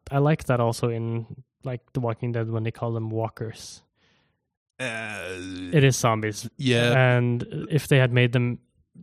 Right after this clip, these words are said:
Speaker 1: not zombies and call them walkers, like,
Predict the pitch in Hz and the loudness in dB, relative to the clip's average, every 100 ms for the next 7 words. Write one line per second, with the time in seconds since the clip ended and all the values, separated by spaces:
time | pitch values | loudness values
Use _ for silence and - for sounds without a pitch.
0 | 196 143 131 123 - 143 131 135 131 123 | -8 0 0 0 -2 0 2 2 2 0
1 | 127 123 120 120 120 - 135 - 127 113 | 2 2 2 2 0 0 -2 0 -2 -2
2 | - | -4